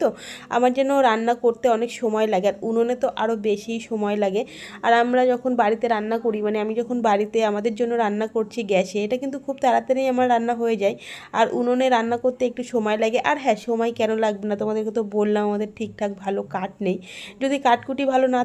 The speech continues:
থাকে তাহলে রান্না করতে সত্যি একদমই ভালো লাগে না, ইচ্ছেই করে না। রান্নার সময়টা তখন মনে হয় পালিয়ে ছিটকে মানে বাড়ি থেকে চলে যায় রান্না না করে। যদি কাঠকুটি থাকে তাহলে খুব ভালোই লাগে। তবে আগে জানো না তো প্রচুর পরিমাণে কষ্ট করেছি, মানে শ্বশুরবাড়িতে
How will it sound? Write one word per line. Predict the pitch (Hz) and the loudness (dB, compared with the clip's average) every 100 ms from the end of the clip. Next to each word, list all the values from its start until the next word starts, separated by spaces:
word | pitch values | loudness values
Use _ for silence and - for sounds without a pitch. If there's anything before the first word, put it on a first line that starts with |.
| 247 | -2
থাকে | 254 254 226 | -2 0 0
তাহলে | 220 226 220 | 0 -2 -2
রান্না | 208 214 233 | -4 -4 -6
করতে | 233 240 | -6 -4
সত্যি | 220 208 233 208 | -4 -4 0 0
একদমই | 196 214 226 220 | 0 -4 -4 -2
ভালো | 202 196 | 0 2
লাগে | 202 208 | 2 0
না, | 214 | -2
ইচ্ছেই | 226 - 269 254 | -2 0 2 4
করে | 226 208 | 4 2
না। | 208 | 4
রান্নার | 202 208 226 - | 2 0 -4 -6
সময়টা | 214 214 220 214 | -6 -4 -4 -4
তখন | 208 220 208 | -2 -2 -2
মনে | 214 | -2
হয় | 226 220 | -2 -2
পালিয়ে | 202 202 208 | -2 0 -2
ছিটকে | 208 214 - 233 - - - - 226 | -2 -8 -4 -6 -6 -20 -20 -10 2
মানে | 226 220 | 4 6
বাড়ি | 190 214 | 4 2
থেকে | 220 226 226 | 0 0 0
চলে | 202 202 | 0 2
যায় | 196 190 | 2 2
রান্না | 190 196 202 180 | 0 0 -2 -2
না | 185 185 | -4 -2
করে। | 185 196 - - - 202 | -2 -2 -10 -18 -14 -4
যদি | 254 262 | -2 0
কাঠকুটি | 233 226 262 262 262 | -2 -2 -6 -6 -4
থাকে | 240 247 | 0 2
তাহলে | 233 226 233 | 2 0 -2
খুব | 240 214 | -4 -4
ভালোই | 208 196 214 208 | -2 0 2 0
লাগে। | 202 220 226 | 0 -2 -2
তবে | 214 226 - 202 | -2 -2 -2 -4
আগে | 208 240 | -2 0
জানো | 240 233 | 2 0
না | 220 220 | 0 -2
তো | 254 - - - | -4 -8 -20 -6
প্রচুর | 269 302 294 | -2 0 0
পরিমাণে | 285 277 277 277 | 0 0 -2 -2
কষ্ট | 233 - 254 | -2 -2 -2
করেছি, | 240 226 220 226 | 0 -2 -4 -4
মানে | 226 220 | -4 -4
শ্বশুরবাড়িতে | 208 220 226 226 | -6 -6 -4 -4